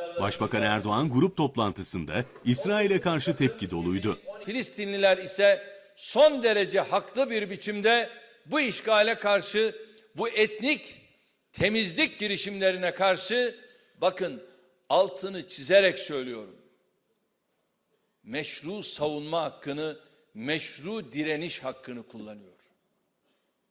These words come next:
Speaker 2: Buradan tüm Batı'ya sesleniyorum. Kimse "İsrail savunma hakkını kullanıyor." diyemez.
Speaker 1: Başbakan, İsrail'in Orta Doğu'da terör estirdiğini belirttikten sonra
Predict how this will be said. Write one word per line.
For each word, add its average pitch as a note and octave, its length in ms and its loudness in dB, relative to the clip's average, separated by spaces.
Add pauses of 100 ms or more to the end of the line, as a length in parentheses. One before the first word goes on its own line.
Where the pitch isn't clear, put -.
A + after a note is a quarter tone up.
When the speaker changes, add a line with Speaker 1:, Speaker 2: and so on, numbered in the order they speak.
(280)
Speaker 2:
Buradan B3 640 6 (300)
tüm E4 260 0
Batı'ya G#3 360 6
sesleniyorum. C3+ 680 -6 (1000)
Kimse C4 760 2 (480)
"İsrail C4+ 880 6 (300)
savunma B3+ 840 6
hakkını C4+ 680 4
kullanıyor." B3+ 920 8
diyemez. A3+ 760 6 (600)
Speaker 1:
Başbakan, G#2+ 680 0
İsrail'in E3 560 2
Orta B2 400 4
Doğu'da F3+ 280 6
terör C3 280 4
estirdiğini D3+ 600 6
belirttikten G#2+ 600 0
sonra F2 420 -4